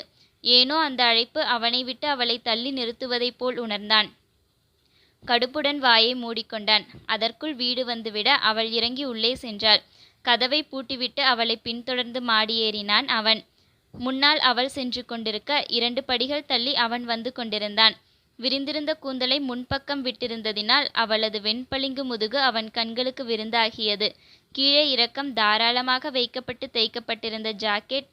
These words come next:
கன கச்சிதமாக அதன் வேலையை காட்ட சற்று முன் அவளால் அறிமுகப்படுத்தப்பட்ட உணர்வுகள் மீண்டும் அவனுக்குள் தலை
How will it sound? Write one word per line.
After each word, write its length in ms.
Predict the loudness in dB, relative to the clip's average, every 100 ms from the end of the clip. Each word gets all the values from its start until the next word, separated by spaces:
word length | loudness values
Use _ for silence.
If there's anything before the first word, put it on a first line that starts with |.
| _
கன 180 | -2 -2 -2
கச்சிதமாக 720 | -6 -8 -6 -2 0 0 0
அதன் 320 | 2 4 4
வேலையை 380 | 2 2 2 0
காட்ட 340 | 0 -2 2 2 2 -4 _ _ _
சற்று 360 | -2 0 0 -4
முன் 200 | -4 -4 0
அவளால் 480 | 0 2 2 2
அறிமுகப்படுத்தப்பட்ட 1000 | 2 0 0 -4 -6 -6 -6 -6 -4 -4 -4
உணர்வுகள் 500 | -2 -2 -2 -4 -4 -4
மீண்டும் 460 | -4 -4 -4 -4
அவனுக்குள் 540 | -2 -2 -2 -4 -8 -4
தலை 240 | -2 -2